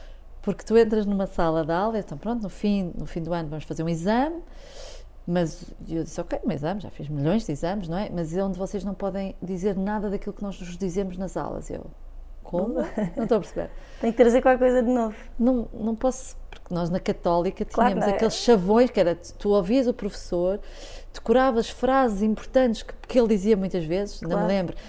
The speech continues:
Speaker 1: as autoestradas da informação, era assim uma frase-chave,
Speaker 2: Sim. <laughs>
Speaker 1: ou como outras,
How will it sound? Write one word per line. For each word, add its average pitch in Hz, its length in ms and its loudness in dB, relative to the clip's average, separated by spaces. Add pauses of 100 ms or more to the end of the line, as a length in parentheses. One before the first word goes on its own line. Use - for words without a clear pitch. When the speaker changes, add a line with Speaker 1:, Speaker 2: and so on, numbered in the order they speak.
(140)
Speaker 1:
as 160 160 2
autoestradas 202 600 4
da 175 80 0
informação, 180 720 -6
era 151 180 -4
assim 151 160 -8
uma 156 120 -8
frase-chave, 180 920 0
Speaker 2:
Sim. - 60 -8 (420)
<laughs> - 20 -14
Speaker 1:
ou 160 200 2
como 180 320 4
outras, 247 440 8